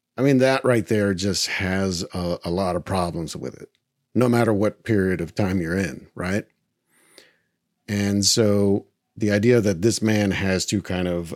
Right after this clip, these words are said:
uh, subject himself to this e-, e-, either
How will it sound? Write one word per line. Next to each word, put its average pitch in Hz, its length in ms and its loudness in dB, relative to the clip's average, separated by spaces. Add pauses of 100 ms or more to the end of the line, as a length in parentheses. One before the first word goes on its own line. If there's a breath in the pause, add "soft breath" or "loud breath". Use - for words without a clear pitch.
uh, 80 400 -8 (920 loud breath)
subject 101 560 0
himself 92 580 0
to 90 120 -4
this 82 640 -2 (260)
e-, 90 440 -12
e-, 78 340 -14
either 87 540 -2